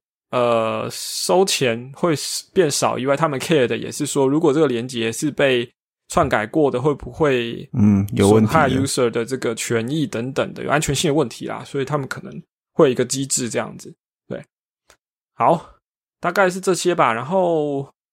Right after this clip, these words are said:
Speaker 1: 诶，对齁，所以我们刚刚讲说下礼拜可能是苹果发表会之后的事情，但是可能那个时候大家在放中秋连假，可能就不会录音，
Speaker 2: 是啊。
Speaker 1: 也不一定。所以也许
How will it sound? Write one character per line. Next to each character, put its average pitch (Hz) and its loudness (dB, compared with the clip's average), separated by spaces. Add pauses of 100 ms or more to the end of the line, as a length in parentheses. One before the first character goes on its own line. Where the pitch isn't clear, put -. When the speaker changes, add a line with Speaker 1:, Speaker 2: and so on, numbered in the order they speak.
(140)
Speaker 1:
诶， 160 -8
对 190 0
齁， 127 -6
所 226 2
以 208 6
我 165 4
们 135 -2
刚 170 4
刚 175 2
讲 127 -2
说 143 -4
下 143 2
礼 120 2
拜 131 2
可 127 -8
能 - -18 (440)
是 143 -2
苹 131 -10
果 135 0
发 135 4
表 117 0
会 127 -2 (200)
之 135 -8
后 135 2 (120)
的 127 -10
事 131 -8
情， - -16
但 165 4
是 151 0
可 - -8
能 127 -8
那 160 0
个 156 4
时 147 -2
候 151 4
大 147 2
家 143 4
在 143 4
放 135 -4
中 131 -8
秋 131 -4
连 - -8
假， - -10 (380)
可 - -8
能 120 -8
就 165 4
不 131 -6
会 165 4
录 147 2
音， 139 -2
Speaker 2:
是 127 -4
啊。 - -2
Speaker 1:
也 113 -4
不 127 -4
一 123 -4
定。 127 -8
所 185 2
以 175 -2 (360)
也 160 -2
许 139 0